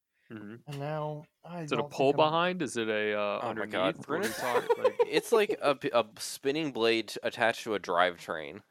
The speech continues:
Speaker 3: That's
Speaker 1: So,
Speaker 3: like what
Speaker 1: uh,
Speaker 3: this thing is.
Speaker 1: it's a, is,
Speaker 2: So
Speaker 1: is it a hunk of metal and it just, like,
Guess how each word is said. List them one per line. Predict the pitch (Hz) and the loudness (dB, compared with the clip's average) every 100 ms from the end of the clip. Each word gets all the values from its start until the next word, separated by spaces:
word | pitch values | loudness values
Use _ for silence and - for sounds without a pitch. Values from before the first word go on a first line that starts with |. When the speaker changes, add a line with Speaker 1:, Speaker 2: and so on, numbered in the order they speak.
| _ _ - | _ _ -10
Speaker 3:
That's | 127 | -6
Speaker 1:
So, | |
Speaker 3:
like | 120 127 | -4 -2
what | 120 | -2
Speaker 1:
uh, | 123 | 0
Speaker 3:
this | 110 - | -4 -6
thing | 92 92 | -10 -12
is. | 87 104 _ _ | -14 -16 _ _
Speaker 1:
it's | 135 117 | -8 -6
a, | 120 - | -6 -2
is, | 202 196 | 4 4
Speaker 2:
So | |
Speaker 1:
is | 190 175 | 4 4
it | 127 | 2
a | 110 | 2
hunk | 151 147 | -2 0
of | 127 | -2
metal | 117 117 143 156 | 0 0 2 0
and | 127 | -2
it | 117 | -4
just, | 113 - | -4 -2
like, | 110 | -2